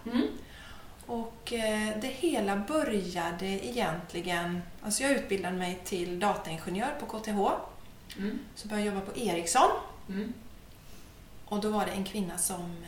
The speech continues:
Speaker 2: eh, eller en kollega som tog med mig på yoga nittionio.
Speaker 1: Mm.
Speaker 2: Och, eh,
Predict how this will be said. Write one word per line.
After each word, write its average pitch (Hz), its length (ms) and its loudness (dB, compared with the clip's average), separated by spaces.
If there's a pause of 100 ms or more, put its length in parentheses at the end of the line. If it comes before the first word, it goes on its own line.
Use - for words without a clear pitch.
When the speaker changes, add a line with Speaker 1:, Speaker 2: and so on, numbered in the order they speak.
Speaker 2:
eh, 165 380 -8
eller 170 100 -6
en 175 60 -4
kollega 247 560 2
som 214 300 0
tog 220 140 -4
med 208 120 2
mig 196 100 0
på 220 120 -8
yoga 220 420 2
nittionio. 269 540 2 (800)
Speaker 1:
Mm. 247 360 2 (540)
Speaker 2:
Och, 226 440 -4
eh, 185 680 2